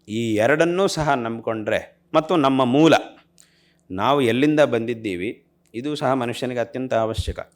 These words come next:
ನಮ್ಮ ಒಂದು ಮೂಲ ಏನು, ಎಲ್ಲಿಂದ ಪ್ರಾರಂಭ ಮಾಡಿದ್ದೀವಿ, ಎಲ್ಲಿಂದ ನಾವು ಇಷ್ಟು ದೊಡ್ಡದಾಗಿ ಬೆಳ್ಕೊಂಡು ಬಂದಿದ್ದೀವಿ, ಇದು ಮನುಷ್ಯನಿಗೆ ತುಂಬ ಅವಶ್ಯಕ. ತುಂಬ ಜನ ಲೋಕದಲ್ಲಿ ಏನಾಗ್ಬಿಡುತ್ತೆ ಅಂತಂದ್ರೆ,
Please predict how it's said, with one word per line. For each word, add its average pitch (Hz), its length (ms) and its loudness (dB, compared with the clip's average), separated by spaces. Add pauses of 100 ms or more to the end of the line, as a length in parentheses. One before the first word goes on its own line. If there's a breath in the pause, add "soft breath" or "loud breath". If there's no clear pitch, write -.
(120)
ನಮ್ಮ 104 340 -6
ಒಂದು 113 300 -2
ಮೂಲ 131 320 0
ಏನು, 110 380 2 (600 soft breath)
ಎಲ್ಲಿಂದ 143 440 4
ಪ್ರಾರಂಭ 123 540 4
ಮಾಡಿದ್ದೀವಿ, 92 600 -8 (180)
ಎಲ್ಲಿಂದ 135 400 -2
ನಾವು 135 300 0
ಇಷ್ಟು 113 420 -4
ದೊಡ್ಡದಾಗಿ 120 400 0
ಬೆಳ್ಕೊಂಡು 110 400 -4
ಬಂದಿದ್ದೀವಿ, 90 640 -8 (600 soft breath)
ಇದು 123 180 0
ಮನುಷ್ಯನಿಗೆ 120 480 -2
ತುಂಬ 110 280 2
ಅವಶ್ಯಕ. 101 240 -2
ತುಂಬ 123 300 0
ಜನ 127 160 -2 (380)
ಲೋಕದಲ್ಲಿ 113 500 -2 (140)
ಏನಾಗ್ಬಿಡುತ್ತೆ 107 540 -8
ಅಂತಂದ್ರೆ, 104 380 -6